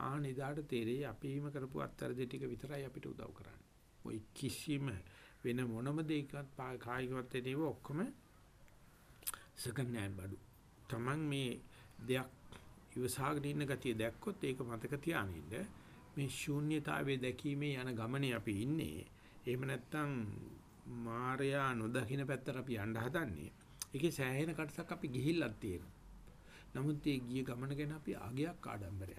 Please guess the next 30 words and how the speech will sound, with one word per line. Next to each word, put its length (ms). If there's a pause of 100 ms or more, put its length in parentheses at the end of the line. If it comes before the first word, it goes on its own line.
(120)
නැහැ. 260
අපිට 240
ඉතලා 220
තියෙන 180
එක 100
වැරදිලයි 460
කියලා. 340 (760)
මේ 180
කැලේක 360
ජීවත් 440
වෙනකොට 280
භාවනා 420
කරනකොට 520
නිකන් 340
කම්මැලි 500
වෙනවා. 340 (540)
මේ 160
මුස්පීන්තු 600
නැතුව 400 (160)
මෛත්‍රී 400
බුද්ධ 260
සාසනයෙන් 420
නම් 160
කෙලින්ම 380
යන්න 260
පුළුවන් 360
වෙයි 140
කියලා 200
අපි 100
හිතනවා. 380